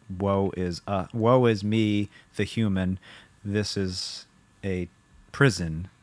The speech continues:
that I don't like, and I am going to somehow project myself towards some sort of fantasy, or, as you said, idealism. It results.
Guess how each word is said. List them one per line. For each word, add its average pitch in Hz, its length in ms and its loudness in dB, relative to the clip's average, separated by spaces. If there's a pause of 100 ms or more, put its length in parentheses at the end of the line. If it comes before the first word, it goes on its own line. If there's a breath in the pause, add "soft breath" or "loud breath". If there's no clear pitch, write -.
that 90 260 -4 (200)
I 87 200 -4 (200)
don't 95 300 -2
like, 92 420 -2
and 95 140 -4
I 87 120 -4
am 87 180 -6
going 87 260 -6
to 90 120 -10
somehow 87 420 -6
project 87 580 -8
myself 82 440 -8
towards - 240 -10
some 87 180 -6
sort 78 260 -8
of 80 80 -12
fantasy, 82 520 -6
or, 85 260 -6
as 82 160 -8
you 85 80 -8
said, 82 260 -8 (340 loud breath)
idealism. 82 920 -6 (460)
It 80 120 -10
results. 80 580 -10